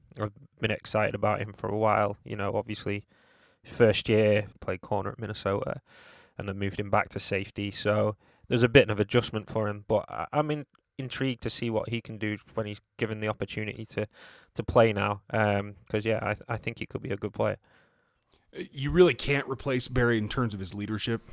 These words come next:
Speaker 2: I mean, he's, he is the heart and soul of that. I know how close he is with Justin Houston. You s-, tr-, kinda see them as a duo at times, uh, but this is gonna become Justin Houston's team to lead.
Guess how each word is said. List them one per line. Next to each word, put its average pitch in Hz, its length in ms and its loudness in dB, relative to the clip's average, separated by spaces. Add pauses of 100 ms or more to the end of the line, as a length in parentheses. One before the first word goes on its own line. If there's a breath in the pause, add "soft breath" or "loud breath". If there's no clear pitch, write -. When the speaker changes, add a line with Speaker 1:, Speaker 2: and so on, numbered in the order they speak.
(260 loud breath)
Speaker 2:
I 90 80 -8
mean, 92 140 -8
he's, 104 240 -4
he 113 160 -10 (160)
is 104 120 -4
the 95 80 -6
heart 92 180 -6
and 82 80 -14
soul 98 260 -6
of 95 60 -8
that. 101 240 -2 (260 loud breath)
I 98 80 -2
know 127 460 6 (160)
how 120 180 0
close 139 300 2
he 135 100 0
is 117 80 -2
with 117 100 -4
Justin 110 260 -2
Houston. 110 280 -4
You 92 60 -4
s-, - 220 -6
tr-, - 120 -16 (180)
kinda 127 200 -2
see 120 120 -2
them 107 180 2
as 92 120 -4
a 90 60 -4
duo 101 380 2
at 104 80 -2
times, 113 360 -2 (420 loud breath)
uh, 82 180 -2
but 95 160 -8
this 113 140 2
is 135 100 0
gonna 117 160 0
become 101 400 -2
Justin 95 340 -4
Houston's 95 520 -8
team 95 280 -4
to 85 60 -6
lead. 87 440 -6